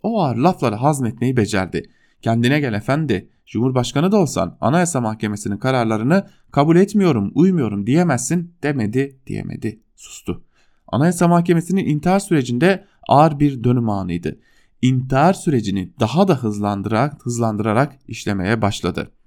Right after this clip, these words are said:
Anayasa Mahkemesi'nin sabıka dosyasına arada birkaç yeni ka-, kayıt da girdi. Mesela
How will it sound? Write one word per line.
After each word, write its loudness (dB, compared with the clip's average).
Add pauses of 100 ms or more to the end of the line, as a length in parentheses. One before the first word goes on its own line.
(420)
Anayasa 2
Mahkemesi'nin 0 (280)
sabıka 0
dosyasına -2
arada 0
birkaç 0
yeni 0
ka-, -6
kayıt -2
da -4
girdi. -8 (280)
Mesela 0